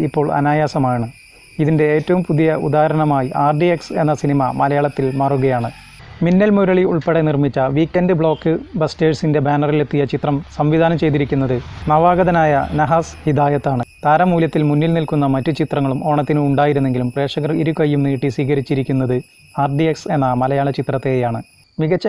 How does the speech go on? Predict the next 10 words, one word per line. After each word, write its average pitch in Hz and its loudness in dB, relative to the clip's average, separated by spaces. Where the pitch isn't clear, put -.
ഇനീഷ്യലും 156 0
പോസിറ്റീവ് 175 0
മൗത്ത് 160 0
പബ്ലിസിറ്റിയും 151 0
നേടിയെടുത്ത 139 0
ചിത്രം 135 -4
ഓണത്തിന് 151 0
വൻ 160 2
തിയേറ്റർ 156 0
ഒക്യുപ്പൻസിയിലാണ് 156 2